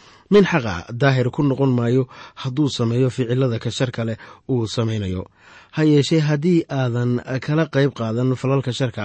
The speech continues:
ah, waxba kuma jabna inaad meel wada deganaataan. Waxaase runtu ay tahay, haddii aad kala qayb qaadato ama niyaddaadu raacdo ragga iyaga ah ee sharka leh, in adiguba aad iyaga la mid noqonayso. Ninna kagama dhex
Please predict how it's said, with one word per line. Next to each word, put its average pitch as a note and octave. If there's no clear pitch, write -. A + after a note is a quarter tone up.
ah, A#2
waxba D3+
kuma D3+
jabna B2+
inaad A#2+
meel B2+
wada B2
deganaataan. A2
Waxaase D#3
runtu C#3+
ay A#2+
tahay, B2+
haddii B2
aad A2
kala C3+
qayb B2
qaadato A2
ama A2
niyaddaadu C3+
raacdo A#2+
ragga B2
iyaga B2
ah B2
ee B2
sharka A#2+
leh, E2+
in E3
adiguba B2+
aad A#2+
iyaga A2+
la B2
mid A#2
noqonayso. G#2+
Ninna C3
kagama C#3+
dhex D3